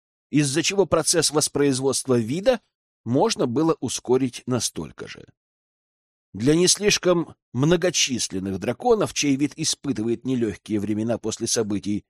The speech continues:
описывать которые не имеет смысла, это стало большим подспорьем. Испытывая восторг от удачной находки,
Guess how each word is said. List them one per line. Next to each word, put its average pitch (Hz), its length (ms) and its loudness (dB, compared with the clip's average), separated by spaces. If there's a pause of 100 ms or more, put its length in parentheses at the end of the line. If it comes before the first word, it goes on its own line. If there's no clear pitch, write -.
описывать 151 500 0
которые 127 460 2
не 123 160 0
имеет 117 260 -2
смысла, 233 460 -2 (240)
это 185 260 -4
стало 107 340 0
большим 82 400 -8
подспорьем. 69 840 -10 (840)
Испытывая 131 600 2
восторг 147 600 0 (200)
от 113 160 -4
удачной 95 360 -6
находки, 101 520 -6